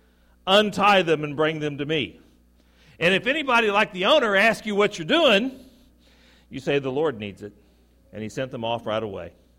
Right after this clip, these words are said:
Now this happened to fulfill what the prophet said, "Say to daughter Zion, 'Look, your king is coming to you, humble and riding on a donkey, and on a colt, the donkey's offspring.'"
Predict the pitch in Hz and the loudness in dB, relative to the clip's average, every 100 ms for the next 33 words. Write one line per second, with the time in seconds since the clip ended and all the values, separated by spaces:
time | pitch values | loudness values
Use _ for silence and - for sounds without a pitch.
0 | _ _ _ _ _ _ _ - 143 190 | _ _ _ _ _ _ _ -4 0 0
1 | 208 147 135 135 135 117 104 135 139 120 | 0 -4 -6 -10 -10 -10 -6 -4 -4 -6
2 | 120 - 147 143 104 - 92 107 143 _ | -10 -4 -4 -4 -12 -12 -10 -10 -14 _
3 | _ _ _ _ - 156 156 147 147 147 | _ _ _ _ 0 2 2 2 2 2
4 | 139 151 165 127 117 135 143 143 - 156 | 0 0 0 -2 -2 -4 -6 -16 -8 -2
5 | 214 - - 127 131 175 165 151 - 185 | -2 -4 -14 -12 -8 -6 -6 -6 -6 -6
6 | 180 151 131 113 98 90 - _ _ _ | -4 -4 -8 -10 -10 -10 -16 _ _ _
7 | _ - 170 139 117 113 117 117 113 110 | _ -8 -6 -6 -8 -4 -4 -4 -8 -8
8 | 101 113 117 82 - _ _ _ _ _ | -6 -8 -8 -18 -20 _ _ _ _ _
9 | _ _ _ - 110 123 120 - 110 113 | _ _ _ -10 -6 -4 -6 -8 -8 -8
10 | - _ _ _ _ _ - 101 123 120 | -12 _ _ _ _ _ -14 -4 -2 -2
11 | 110 113 113 - 104 85 | -6 -6 -6 -8 -16 -16